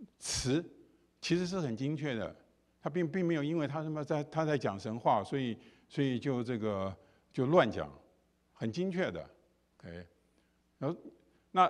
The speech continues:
当然，对于这一种记载，其实传统中国老早就有，已经有人公开的批判了。那我至少我看过的比较最早的是一千年前，北宋时代，庞安石本人是一个名医，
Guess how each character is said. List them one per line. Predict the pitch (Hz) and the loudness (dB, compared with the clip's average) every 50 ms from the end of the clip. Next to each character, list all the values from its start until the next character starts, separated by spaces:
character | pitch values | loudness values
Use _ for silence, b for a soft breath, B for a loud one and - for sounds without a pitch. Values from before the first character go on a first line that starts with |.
| - - | 10 10
当 | 214 226 | 12 12
然， | 226 180 147 147 160 143 - - - - _ | 12 12 8 8 4 0 -8 -16 -20 -2 _
对 | - 180 165 | 4 4 4
于 | 170 175 | 4 2
这 | - 208 | 2 0
一 | 165 143 | 0 0
种 | 131 131 101 95 | -2 -6 -8 -10
记 | 98 - 151 131 113 | -8 -6 -6 -4 -2
载， | 147 127 101 92 87 - | -2 -2 -4 -4 -6 -10
其 | - - 139 135 | -8 -6 -6 -6
实 | 131 139 | -6 -8
传 | 131 - 123 135 | -8 -8 -8 -6
统 | 139 120 101 | -6 -8 -8
中 | 98 113 117 | -8 -8 -6
国 | 113 101 | -6 -6
老 | 98 98 107 127 | -4 -4 -4 -4
早 | 110 95 | -6 -8
就 | 90 101 104 | -8 -10 -10
有， | 98 95 92 90 - - | -10 -10 -10 -10 -12 -12
已 | 107 95 | -14 -14
经 | 85 95 104 101 123 | -14 -12 -10 -10 -8
有 | 117 95 87 | -6 -6 -6
人 | 85 85 85 95 107 | -8 -8 -10 -6 6
公 | - 170 170 185 175 | 6 8 8 8 4
开 | - 165 151 143 143 | 2 2 2 2 2
的 | 135 120 107 | 2 0 -2
批 | - - - 117 | -2 -2 -2 -2
判 | 107 120 113 98 | -2 -2 -2 -4
了。 | 82 78 90 b b b b b b b b b | -4 -8 -12 b b b b b b b b b
那 | - - 127 120 | -10 -6 -4 -2
我 | 113 107 107 | -2 -2 -2
至 | 107 - 185 156 | -2 0 0 0
少 | 113 117 95 101 98 101 - - - - - - | 2 2 0 0 -2 -4 -6 -10 -16 -20 -20 -14
我 | - 117 101 92 | -8 -4 -2 -2
看 | - - - 196 190 156 151 | 2 2 2 4 4 2 2
过 | 143 147 120 | 4 4 4
的 | 104 98 92 | 2 0 -2
比 | - - - 101 | -4 -6 -6 -2
较 | 98 123 123 | 0 0 0
最 | 98 - - - - 185 131 | -2 -6 -12 -2 2 2 2
早 | - 117 95 87 | 2 0 -2 -2
的 | 87 101 | -4 -6
是 | 107 | -8
一 | 120 110 101 | -8 -8 -8
千 | - 113 104 | -8 -8 -8
年 | 104 92 90 92 | -8 -8 -10 -12
前， | - - 87 85 85 - _ _ _ _ _ _ _ _ | -14 -14 -16 -16 -18 -20 _ _ _ _ _ _ _ _
北 | - 98 | -10 -10
宋 | 90 - 120 104 | -8 -10 -10 -12
时 | 92 - - 82 | -12 -12 -12 -10
代， | 82 80 76 - _ _ _ _ _ _ _ _ _ _ _ _ _ _ _ b b b b b b b - | -10 -12 -12 -14 _ _ _ _ _ _ _ _ _ _ _ _ _ _ _ b b b b b b b -6
庞 | - 107 117 | -4 -2 -2
安 | 123 135 135 | -2 -2 -4
石 | 127 - - 104 117 117 | -6 -4 -4 -2 -2 -2
本 | 101 - 110 95 | -2 -4 -4 -4
人 | 87 87 95 | -4 -6 -8
是 | 110 107 123 | -8 -6 -8
一 | 113 104 | -8 -6
个 | 98 101 | -6 -8
名 | 92 87 85 87 90 | -8 -8 -10 -10 -10
医， | 98 98 98 | -10 -10 -12